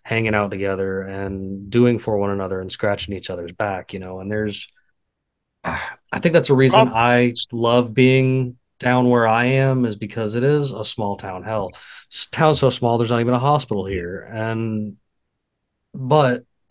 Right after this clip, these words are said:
Speaker 1: I don't know, you can get, you, you got a little more push and pull. You can go talk to the neighbor and be like, "Hey, bro, I got extra eggs. Got anything you wanna trade for it?" You know he's gonna be down. You know what I'm saying? And, and that's just a minor example, but there's a lot of other things in that same system that,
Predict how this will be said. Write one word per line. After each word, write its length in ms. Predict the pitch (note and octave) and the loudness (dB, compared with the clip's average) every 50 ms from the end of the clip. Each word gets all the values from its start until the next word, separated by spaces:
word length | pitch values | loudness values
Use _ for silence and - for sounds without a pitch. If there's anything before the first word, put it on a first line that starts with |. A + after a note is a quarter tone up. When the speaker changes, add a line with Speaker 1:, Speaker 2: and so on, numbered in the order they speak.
| - - - - - - - - _ _ _ _ _ _ _ _ _ _ _ _ _ _ - - - _ _ _ _ _ - - - - - - _ _ - | -20 -20 -20 -20 -20 -20 -20 -20 _ _ _ _ _ _ _ _ _ _ _ _ _ _ -20 -20 -20 _ _ _ _ _ -16 -14 -14 -14 -16 -18 _ _ -2
Speaker 1:
I 80 | - | 0
don't 80 | E3 D3+ | 2 4
know, 60 | C3+ | 4
you 140 | C3 B2+ C3 | 4 4 2
can 120 | C3 C#3 | 2 2
get, 260 | C3+ D3 D#3 - - C#3 | 6 6 6 6 4 0
you, 140 | C#3+ C#3 | -2 -2
you 180 | C#3+ C3 C#3 D3+ | -2 0 2 4
got 140 | F3 E3 C3 | 4 4 4
a 40 | B2+ | 4
little 140 | D3+ D3 | 2 4
more 160 | C#3 C#3 C3+ C3 | 6 4 4 4
push 240 | - C#3+ B2+ - | 2 0 0 0
and 120 | C3+ B2+ B2 | -2 -4 0
pull. 280 | - C#3+ C3+ B2 A2+ | 2 4 4 4 4
You 80 | A2 A2+ | 2 0
can 100 | A#2+ B2 | -2 0
go 120 | A#2+ B2 | 0 0
talk 280 | B2 - C#3 C3+ B2+ B2 | 0 0 0 0 0 -2
to 60 | - A#2+ | -4 -6
the 80 | A#2+ | -2
neighbor 320 | A2+ A2+ A2+ A2 G#2+ A2 G#2+ | -2 0 0 0 0 0 -2
and 80 | G#2+ | -2
be 80 | G#2+ A#2 | 0 -2
like, 140 | A2+ A#2 A2+ | -2 -2 -2
"Hey, 120 | B2+ C3+ | -2 -2
bro, 360 | B2+ A#2+ A#2+ B2 B2+ B2+ B2 _ _ _ - - - - - - - _ _ _ _ - | 2 2 4 4 2 0 -4 _ _ _ -20 -20 -20 -20 -20 -20 -20 _ _ _ _ -4
I 100 | C3 C3 | 0 4
got 180 | C3 B2+ B2 | 4 6 6
extra 340 | B2+ B2+ B2 - - B2+ A#2+ | 6 4 4 0 -2 -2 4
eggs. 480 | B2+ C3+ C3 B2 A2+ G2+ G#2 G#2 G2+ - | 6 6 8 6 6 2 -2 -8 -10 -6
Got 160 | A2+ A#2 A2 | -4 -4 -2
anything 300 | A2+ A#2 A#2 A2+ B2 A#2+ | -2 -2 -2 -2 0 0
you 80 | A#2+ A#2+ | 2 2
wanna 160 | A#2+ A#2 A2+ | 0 0 -2
trade 300 | - - B2+ B2 B2 A#2+ | 0 2 2 2 2 0
for 280 | - A#2+ A2+ G#2+ G2+ G2+ | -2 -4 -4 -2 -2 -4
it?" 60 | A2 | -4
You 80 | C#3 | -2
know 100 | D#3+ E3 | -2 0
he's 100 | D3+ C3+ | 0 0
gonna 120 | B2 A#2+ A2 | 0 -2 -2
be 100 | G2+ G2+ | -2 -4
down. 380 | F#2+ G2 F#2 F#2 F2+ G#2 A2 B2 | -6 -6 -8 -8 -8 -6 -4 -2
You 80 | C#3 | -2
know 80 | D3 D#3 | 0 0
what 100 | D3+ D3+ | 0 0
I'm 80 | D3 C#3 | -2 -4
saying? 600 | - D#3+ D#3 D#3 D3+ D3+ D#3 D#3 D3+ D3 C#3+ C3+ | -2 -2 -2 0 0 0 -2 -2 -4 -4 -4 -4
And, 220 | D3+ D#3 D3+ D3+ C3+ | -2 -2 -2 -2 -4
and 340 | B2 D#3 D3+ D3+ D3 D3 D3 | -4 -2 -2 -4 -4 0 2
that's 160 | F#3+ F#3 - | 2 2 2
just 200 | F3+ D3+ - C#3 | -2 -4 -2 -2
a 80 | C3+ | -2
minor 380 | B2 A#2+ A#2+ A#2+ C3 C#3+ D3 C3+ | 0 0 0 0 2 2 2 2
example, 480 | A#2+ A2+ G#2 A#2 A2+ A2 G#2+ - B2 B2 | 0 0 -2 -4 -6 -4 -4 -4 -4 -2
but 160 | A#2+ C3+ C3 | -2 -2 2
there's 220 | D3 C#3+ C3+ B2+ | 4 4 4 4
a 60 | C3+ | 4
lot 240 | C3 B2+ C3+ C3+ C3 | 4 6 6 6 6
of 100 | C3 B2 | 4 2
other 280 | A#2+ B2 B2+ C3 C3 A#2+ | 2 0 0 0 0 -2
things 380 | A#2+ B2+ A#2+ A#2 A#2+ A#2+ A2+ | -2 -4 -4 -2 -2 -2 -4
in 160 | A#2 A#2 A#2 A2+ | -4 -8 -6 -4
that 260 | A2+ A2+ A2+ G#2+ - | -4 -4 -6 -6 -10
same 300 | - - B2+ A#2+ A#2 A2+ | -8 -6 -6 -6 -6 -8
system 500 | - - C3+ B2+ - - B2 A#2 A2+ A2 | -6 -6 -6 -6 -6 -8 -8 -6 -6 -6
that, 160 | A2 G#2+ | -6 -8